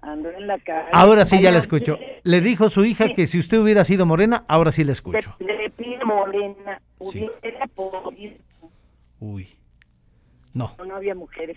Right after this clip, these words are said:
Speaker 1: en la radio y yo tuve que contestarle con la mano así en el pecho y decirle, creo que hubiera sido todavía más difícil.
Speaker 2: Sí, ¿verdad?
Speaker 1: Sí, sí, está todavía. Mira,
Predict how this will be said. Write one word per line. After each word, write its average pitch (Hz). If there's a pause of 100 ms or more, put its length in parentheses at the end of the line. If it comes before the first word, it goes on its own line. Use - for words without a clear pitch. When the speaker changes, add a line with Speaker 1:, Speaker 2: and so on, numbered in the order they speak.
Speaker 1:
en 139
la 143
radio 139
y 139
yo 151 (840)
tuve 196
que 196
contestarle 170
con 160
la 160
mano 190
así 185
en 180
el 175
pecho 180
y 165
decirle, 160 (100)
creo 202
que 208
hubiera 175
sido 180 (120)
todavía 202
más 165
difícil. - (520)
Speaker 2:
Sí, -
¿verdad? 92 (840)
Speaker 1:
Sí, - (460)
sí, 208
está 220
todavía. 214 (360)
Mira, -